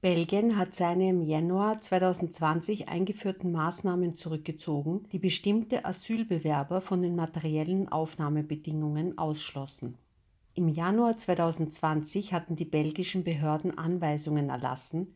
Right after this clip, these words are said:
die das Recht auf materielle Unterstützung für bestimmte Gruppen von Asylsuchenden einschränkte.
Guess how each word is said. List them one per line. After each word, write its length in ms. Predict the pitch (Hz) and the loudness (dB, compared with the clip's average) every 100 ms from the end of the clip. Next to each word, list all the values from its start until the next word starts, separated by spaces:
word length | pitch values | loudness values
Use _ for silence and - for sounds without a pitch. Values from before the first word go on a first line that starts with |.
| - | -4
die 80 | |
das 320 | 175 175 - 156 | 0 0 -2 0
Recht 340 | 170 202 - | 0 -2 -10
auf 200 | 160 - | -8 -2
materielle 680 | 165 160 156 151 165 196 - | -2 -2 0 2 2 0 -2
Unterstützung 760 | 190 185 - - 175 - 185 | -6 -6 -8 -8 -8 -2 -4
für 160 | 185 165 | -2 -6
bestimmte 600 | 156 - 185 185 185 208 | -4 -2 0 0 -2 -6
Gruppen 480 | - 160 151 175 | -4 -4 -2 -6
von 280 | 180 175 160 | -4 -2 -2
Asylsuchenden 1080 | 151 151 - 180 170 - 160 156 156 151 160 | -2 -6 -2 -2 -4 -6 -6 -2 -4 -2 -4
einschränkte. 800 | - 131 139 - 135 135 - - | -2 -2 -2 -4 -8 -8 -12 -16